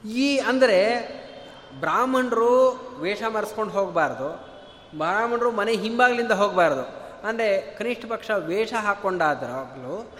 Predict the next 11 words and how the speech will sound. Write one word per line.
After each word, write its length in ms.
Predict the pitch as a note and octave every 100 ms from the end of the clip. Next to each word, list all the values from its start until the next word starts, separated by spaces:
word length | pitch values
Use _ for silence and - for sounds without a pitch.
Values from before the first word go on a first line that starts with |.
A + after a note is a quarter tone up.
| - - -
ಆ 120 | A3+
ಬ್ರಾಹ್ಮಣರ 800 | G3+ E3+ F#3 B3 B3 B3 B3+ B3+
ಧರ್ಮ 300 | G#3+ A3 A#3+
ಏನಿದೆ 300 | A#3+ A#3 A#3+
ಅದನ್ನೂ 360 | A3 G3+ A#3+ A#3+
ಕೂಡ 180 | A#3+ A#3
ನೀನು 180 | A3+ G#3+
ಮಾಡ್ತಾ 320 | D#3 D#3 G#3+
ಇಲ್ವಲ್ಲ, 380 | G#3 G3+ F#3+ D3+ D#3 G#3+ G#3 - - -
ಇದೆಂಥ 360 | G3 A#3 C4 C4 C4+ B3+
ಧರ್ಮ 240 | G#3 A3